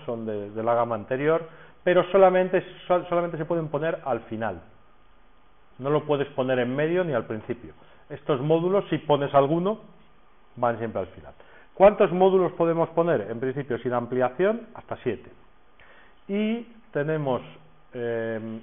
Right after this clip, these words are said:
aquí en el, en esta línea de bus de entradas y salidas, que el P L C ya te hace un cálculo de la capacidad de, en función de la fuente de alimentación y del bus. Tiene dos buses, uno de cinco voltios y otro de veinticuatro.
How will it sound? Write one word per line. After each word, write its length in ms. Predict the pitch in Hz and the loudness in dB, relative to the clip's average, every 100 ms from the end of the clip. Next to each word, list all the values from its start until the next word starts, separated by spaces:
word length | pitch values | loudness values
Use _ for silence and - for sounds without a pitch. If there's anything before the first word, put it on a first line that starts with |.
| - | -10
aquí 400 | 120 - 170 151 | -10 -6 -4 -4
en 160 | 123 | -4
el, 640 | 120 117 113 113 113 113 - - - - - - - - - - | -4 -4 -4 -6 -8 -10 -12 -20 -20 -20 -20 -20 -20 -20 -20 -14
en 100 | 127 | -12
esta 200 | 127 156 | -4 -4
línea 280 | 170 131 | -2 -4
de 220 | 110 110 107 | -2 -4 -4
bus 260 | 110 143 | -6 -4
de 60 | 147 | -4
entradas 240 | 147 143 | 0 0
y 80 | 147 | 0
salidas, 400 | 151 170 175 185 - - - - - - - - - - - - - | -4 -2 0 0 -2 -20 -20 -20 -20 -20 -20 -20 -20 -20 -20 -20 -16
que 140 | - 160 | 0 2
el 140 | 156 | 4
P 80 | 185 | 4
L 120 | 185 | 4
C 100 | 190 196 | 6 6
ya 120 | 175 | 8
te 60 | 180 | 6
hace 120 | 180 | 4
un 140 | 170 | 0
cálculo 760 | - 190 185 180 175 180 196 202 | 6 8 6 2 0 2 2 2
de 140 | 156 | 2
la 180 | 160 156 | 4 6
capacidad 840 | 165 156 160 143 156 151 170 175 180 | 4 4 4 4 0 2 4 6 4
de, 380 | 160 170 180 | 0 -2 0
en 100 | 175 | -2
función 380 | 151 151 - 160 | -4 -8 -4 -2
de 80 | 160 | 4
la 100 | 147 | 2
fuente 240 | - 147 | 2 0
de 60 | 147 | 0
alimentación 520 | 139 131 127 131 156 | 0 0 -2 -2 -2
y 40 | 143 | 0
del 200 | 123 120 | 0 0
bus. 240 | 156 123 - - - - - - | -2 -4 -8 -20 -20 -20 -18 -6
Tiene 180 | 160 | 0
dos 220 | 156 139 110 | 2 0 0
buses, 360 | 196 190 180 | -2 0 -2
uno 160 | 160 143 | -2 -2
de 60 | 131 | -2
cinco 260 | 139 123 | -4 -4
voltios 260 | 135 131 110 | -2 -4 -6
y 40 | |
otro 220 | 113 110 | -6 -4
de 80 | 110 | -4
veinticuatro. 580 | 104 117 170 165 170 185 | -4 -4 4 4 4 -6